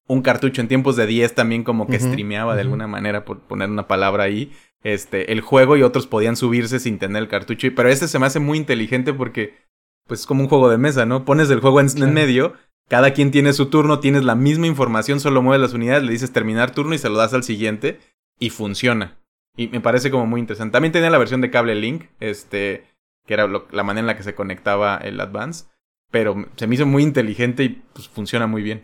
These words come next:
Speaker 2: Sí, eso estaba, estaba increíble y desgraciadamente nunca lo he probado. Estaría bien algún día.
Speaker 1: Me sorprendió también descubrir que tenía eso y dije como, "¿Por qué?". Por eso se me hace raro. Digo, también sería raro convencer a tus cuates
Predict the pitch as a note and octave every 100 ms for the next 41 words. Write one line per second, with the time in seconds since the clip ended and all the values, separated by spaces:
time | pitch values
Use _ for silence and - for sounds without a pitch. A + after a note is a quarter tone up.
0 | - - C3 B2+ B2 C3 B2 A#2 A2 G2
1 | - - B2+ C3 C3+ B2 A#2+ C3 C3 A#2+
2 | B2+ A2 A2+ C#3 B2 B2+ B2+ B2+ A#2 A#2
3 | G#2 G#2 A2 G2 F#2 - _ _ _ _
4 | - B2 B2+ B2 B2 A#2 A2+ A#2 A2 G2
5 | _ _ _ _ C#3 C#3 D3+ C3 C3+ D3
6 | E3 D#3+ E3 D#3+ C3+ B2 C3 C3 A#2 A#2+
7 | B2 B2 B2 A#2+ B2 A#2 A2 - _ C3+
8 | B2+ F#3 F#3+ C3+ C#3+ - D#3 F#3+ G#3+ D3+
9 | D3+ D#3 D#3+ - - B2 C3 D3 C#3 -
10 | - D3 C#3+ C#3 C#3 D#3+ D#3+ C#3+ C#3+ C#3
11 | B2 A#2 A#2+ B2+ A#2+ - A2+ A2 A2+ G2+
12 | _